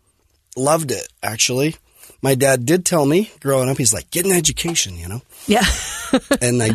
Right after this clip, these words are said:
Speaker 1: I followed his advice. And s-, so we stayed in Logan with that C P A firm for about eight years.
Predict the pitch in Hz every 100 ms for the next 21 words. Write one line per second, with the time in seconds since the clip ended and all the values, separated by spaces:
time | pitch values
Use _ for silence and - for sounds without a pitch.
0 | 104 - 104 92 98 120 131 139 95 107
1 | - - _ _ _ _ - _ - -
2 | 135 127 127 120 110 - _ _ _ _
3 | _ _ _ _ _ _ - _ - -
4 | - - 147 160 - 208 208 180 151 165
5 | 131 123 131 117 - 127 127 127 127 110
6 | 104 117 107 107 123 113 117 _ _ _
7 | - 110 113 123 160 -